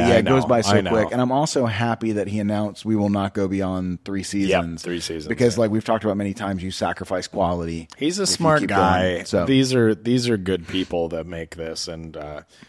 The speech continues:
Speaker 2: they're clearly not out to <laughs>
Speaker 1: Yeah, yeah, yeah.
Speaker 2: to abuse our feelings.
Speaker 1: So that was it for me, and, uh, and we, we loved
Speaker 2: Oh,
Speaker 1: it.
Speaker 2: that's
Speaker 1: Jess and I
Speaker 2: great,
Speaker 1: both
Speaker 2: man.
Speaker 1: loved it, so
Speaker 2: I'm really
Speaker 1: can't
Speaker 2: glad
Speaker 1: wait for
Speaker 2: you,
Speaker 1: second season.
Speaker 2: really glad you got around to that. And what's cool for you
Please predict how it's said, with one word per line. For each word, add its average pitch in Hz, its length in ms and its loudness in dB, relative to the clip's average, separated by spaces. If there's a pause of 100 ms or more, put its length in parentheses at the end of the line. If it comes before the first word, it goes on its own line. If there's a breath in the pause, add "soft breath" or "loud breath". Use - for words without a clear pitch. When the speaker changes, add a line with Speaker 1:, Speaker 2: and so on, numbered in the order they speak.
(180 soft breath)
Speaker 2:
they're 92 160 -2
clearly 78 340 -2
not 76 220 -6
out 73 220 -10
to - 200 -10 (140)
<laughs> - 280 2 (120)
Speaker 1:
Yeah, 117 240 2 (180)
yeah, 90 140 -4
yeah. 65 100 -10 (140)
Speaker 2:
to 92 180 0
abuse 90 400 0
our 82 220 -2
feelings. 98 760 -2
Speaker 1:
So - 160 -6
that 135 180 6
was 120 160 2
it 120 120 0
for 110 100 -2
me, 104 260 2
and, 95 140 0
uh, 95 60 -2
and 95 360 -2
we, 95 160 0
we 98 180 -2
loved 95 180 0
Speaker 2:
Oh, 139 200 8
Speaker 1:
it. 139 40 10
Speaker 2:
that's 113 120 6
Speaker 1:
Jess - 40 2
and 104 80 2
I - 40 2
Speaker 2:
great, 165 180 8
Speaker 1:
both 107 80 4
Speaker 2:
man. 104 260 4
Speaker 1:
loved 117 140 -2
it, - 40 -10
so 85 160 -4
Speaker 2:
I'm 110 220 0
really 117 320 8
Speaker 1:
can't 123 100 8
Speaker 2:
glad 107 120 10
Speaker 1:
wait 107 100 2
for 110 80 4
Speaker 2:
you, - 20 6
Speaker 1:
second 98 240 2
season. 90 340 -8
Speaker 2:
really 127 220 8
glad 104 240 4
you 98 120 2
got 95 180 4
around 95 180 2
to 95 60 2
that. 95 200 4
And 123 140 6
what's 120 160 6
cool 117 600 2 (180)
for 185 140 -8
you 104 420 2